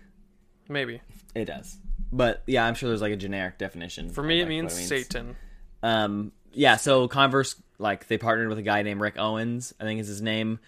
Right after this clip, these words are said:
Speaker 2: and they made a line of Satan shoes, is what they're called. They're called Satan shoes.
Speaker 1: Mm.
Speaker 2: Um,
Speaker 1: Kinda like Nike did.
Speaker 2: yeah, it's like the devil shoes that Nike made with, like, the fake human blood that was in them, supposedly, and stuff like that, that they got s-, well, it wasn't even Nike. It was, uh,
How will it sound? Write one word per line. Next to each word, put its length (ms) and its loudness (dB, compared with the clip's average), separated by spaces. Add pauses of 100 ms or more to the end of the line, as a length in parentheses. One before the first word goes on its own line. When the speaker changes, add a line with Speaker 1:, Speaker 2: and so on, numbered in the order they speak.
(280)
Speaker 2:
and 200 0
they 80 4
made 260 2
a 100 2
line 320 4
of 180 -2
Satan 400 2
shoes, 400 0
is 60 -8
what 120 -2
they're 100 -2
called. 260 0
They're 80 -6
called 200 -4
Satan 200 -6
shoes. 400 -8 (120)
Speaker 1:
Mm. 220 -8 (120)
Speaker 2:
Um, 440 -4
Speaker 1:
Kinda 200 0
like 160 2
Nike 280 -6
did. 220 -6
Speaker 2:
yeah, 260 2
it's 120 -4
like 100 -2
the 100 -4
devil 220 2
shoes 280 -2
that 100 -10
Nike 300 -4
made 200 -4
with, 140 -6
like, 280 -6
the 340 -2
fake 240 -4
human 280 -8
blood 260 -2
that 80 -4
was 140 -4
in 120 -6
them, 260 -6 (180)
supposedly, 520 -4
and 100 -6
stuff 140 -14
like 160 -10
that, 320 -2 (380)
that 100 -6
they 80 -2
got 160 -2
s-, 140 -16 (100)
well, 120 4
it 80 6
wasn't 200 2
even 120 0
Nike. 360 -6 (100)
It 80 -2
was, 460 0 (500)
uh, 380 -4